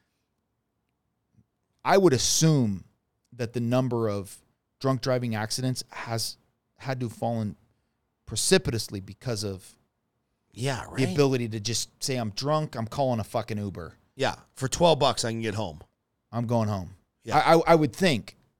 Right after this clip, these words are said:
Speaker 1: Maybe we're wrong. But, you know, again, that, that's something that we've decided in our politics, that Republicans,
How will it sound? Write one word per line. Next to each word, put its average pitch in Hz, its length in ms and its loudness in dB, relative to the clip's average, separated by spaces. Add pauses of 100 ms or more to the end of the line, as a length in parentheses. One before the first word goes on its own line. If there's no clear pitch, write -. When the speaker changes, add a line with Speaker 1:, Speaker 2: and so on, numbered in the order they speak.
(100)
Speaker 1:
Maybe 202 260 4
we're 160 200 6
wrong. 131 360 4 (800)
But, 143 300 4 (1160)
you 165 80 -8
know, 170 140 -2
again, 165 300 -4
that, 175 260 -2
that's 202 180 -6
something 196 460 -4
that 135 240 -2 (960)
we've 147 200 -8
decided 160 560 -4
in 156 100 -10
our 139 100 -4
politics, 123 800 -6 (760)
that 113 280 -4
Republicans, 139 960 -4